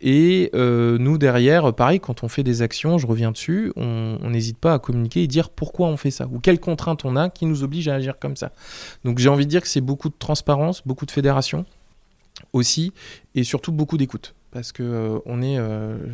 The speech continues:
j'aime bien ce que t'as dit tout à l'heure, Nathanaël, il y a beaucoup de profils différents, il y a beaucoup de personnalités différentes. Donc il y a,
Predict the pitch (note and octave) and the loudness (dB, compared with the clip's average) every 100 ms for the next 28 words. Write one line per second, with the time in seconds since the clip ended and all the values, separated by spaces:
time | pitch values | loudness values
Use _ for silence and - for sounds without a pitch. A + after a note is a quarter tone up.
0 | A#2 B2 B2 B2+ D3 B2 A#2+ A#2+ C3+ - | -10 -8 -6 -4 -4 -6 -6 -6 -6 -4
1 | B2 B2+ A#2 A2+ A#2 A#2 A#2+ C#3+ D3+ A2+ | -2 -2 -2 -4 -4 -4 -2 0 0 -2
2 | B2 C3 E3 - C#3+ D3+ B2+ B2 B2 C#3 | -4 -6 -6 -6 -4 -4 -4 -6 -4 -2
3 | D#3+ A#2+ C#3+ D3+ C#3+ - C#3+ C3 - B2 | -2 -4 -8 -8 -8 -6 -6 -6 -8 -10
4 | A#2+ B2 C#3 F3 - - - - - - | -8 -6 -6 -8 -16 -20 -20 -20 -20 -16
5 | - A#2+ - B2+ A#2 A2+ | -6 -6 -4 -2 -2 0